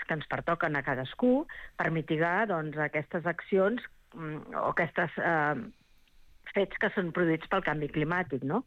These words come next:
Com és la sequera en aquest cas, i assumint cadascú les nostres competències. Però nosaltres el que demanem és que això s'ha de fer de manera coordinada, prenent decisions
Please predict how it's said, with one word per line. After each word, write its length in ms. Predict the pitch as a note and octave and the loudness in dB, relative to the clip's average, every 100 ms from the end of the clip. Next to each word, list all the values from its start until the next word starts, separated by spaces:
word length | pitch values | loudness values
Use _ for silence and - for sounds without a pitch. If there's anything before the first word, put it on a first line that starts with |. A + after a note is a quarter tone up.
| - - - - | -8 -16 -16 -2
Com 180 | D3+ | -2
és 140 | C#3+ C#3 | 0 -2
la 120 | C#3+ | -2
sequera 280 | - B2+ C3+ | -2 0 2
en 80 | C#3+ | 2
aquest 200 | D3 C3 | 0 -2
cas, 240 | - D#3+ C#3 - - - | 0 -2 -4 -12 -16 -2
i 120 | D#3+ | -2
assumint 400 | D3 D#3 D3+ D#3+ | -2 -2 -2 0
cadascú 400 | E3+ E3 - E3+ | 2 2 2 2
les 180 | E3+ G#3+ | 4 4
nostres 340 | F#3+ - D3 | 2 0 -4
competències. 800 | - C#3+ C3 G3 F#3+ D3+ B2 A#2+ - - - - | -2 -2 0 0 0 -2 -4 -4 -10 -16 -16 -2
Però 160 | E3+ E3 | 0 2
nosaltres 340 | D#3+ D3 F3+ | 0 0 2
el 140 | F#3+ | 2
que 160 | F3 F3 | 4 2
demanem 460 | E3 E3 F3 G3 - | 4 2 4 2 2
és 140 | E3 - | -2 -2
que 100 | C#3+ | -4
això 180 | D#3+ D3 | -2 0
s'ha 120 | E3 | 2
de 100 | D#3 | 2
fer 260 | - G3+ - | 2 2 2
de 160 | D3 | 0
manera 360 | C3+ C3 E3+ E3+ | 0 2 2 2
coordinada, 840 | - E3 D3 C3+ C3+ F#3 G#3 F#3+ G#3 - - - - | 2 2 4 4 2 2 2 0 -4 -12 -20 -20 -8
prenent 400 | - E3 E3+ F3+ | -2 0 2 2
decisions 480 | F3 - F#3 E3+ | 0 0 0 2